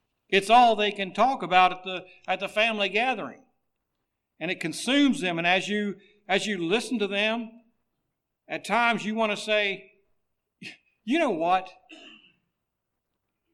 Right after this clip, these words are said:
You make it a whole lot worse than what it really is. Now, just get over it." But that's not the right way to, to work with that.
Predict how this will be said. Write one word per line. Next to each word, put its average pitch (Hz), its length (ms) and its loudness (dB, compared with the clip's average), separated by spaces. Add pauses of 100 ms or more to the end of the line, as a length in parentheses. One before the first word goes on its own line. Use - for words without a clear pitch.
(140)
You 226 180 -2
make 220 260 2
it 208 140 -6
a 170 100 -6
whole 175 380 -10
lot 147 260 -8
worse 123 300 -10
than 127 160 -16
what 123 140 -12
it 113 80 -16
really 113 500 -18
is. - 180 -20 (920)
Now, 160 500 -2 (160)
just 165 280 -14
get 147 140 -10
over 131 200 -12
it." - 60 -20 (2250)
But 165 160 -18
that's - 460 -12 (1400)
not 143 220 -10
the 113 80 -14
right 123 240 -12
way 123 220 -14
to, 110 380 -14 (540)
to 113 60 -20
work 135 300 -6
with 113 140 -18
that. 120 320 -4